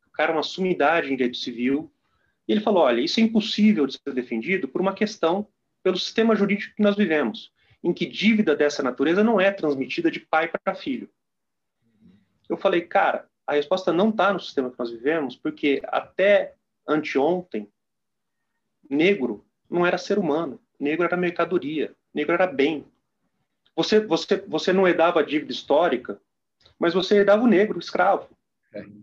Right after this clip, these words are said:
Speaker 1: Morreu seu pai,
Speaker 2: Isso é
Speaker 1: coronel,
Speaker 2: uma
Speaker 1: os escravos ficavam pra você.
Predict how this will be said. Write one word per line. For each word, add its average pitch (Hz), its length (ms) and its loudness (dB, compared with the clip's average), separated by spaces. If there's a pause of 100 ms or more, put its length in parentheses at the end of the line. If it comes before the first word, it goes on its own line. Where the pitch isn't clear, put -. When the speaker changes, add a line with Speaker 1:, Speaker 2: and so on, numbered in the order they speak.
(180)
Speaker 1:
Morreu 160 240 2
seu 214 180 0
pai, 190 260 2
Speaker 2:
Isso - 80 -10
é - 120 -18
Speaker 1:
coronel, 135 560 2
Speaker 2:
uma - 340 -14 (920)
Speaker 1:
os 170 120 -8
escravos 208 400 0
ficavam 214 280 2
pra 220 120 2
você. 208 440 0